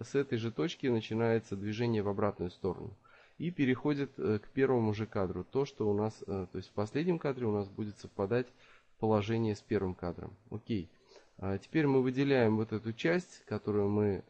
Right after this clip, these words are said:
э, скопировали и обратили, и сдвигаем на пару кадров, чтобы они сливались, чтобы не было, э, остановки вот в этом месте. Так, и вот эти лишние кадры мы удаляем.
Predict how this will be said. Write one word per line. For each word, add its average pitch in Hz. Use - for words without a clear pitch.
э, 92
скопировали 113
и 110
обратили, 156
и 180
сдвигаем 127
на 104
пару 113
кадров, 101
чтобы 98
они 98
сливались, 107
чтобы 104
не 127
было, 110
э, 107
остановки 117
вот 92
в 98
этом 98
месте. 95
Так, 101
и 151
вот 165
эти 139
лишние 120
кадры 151
мы 117
удаляем. 92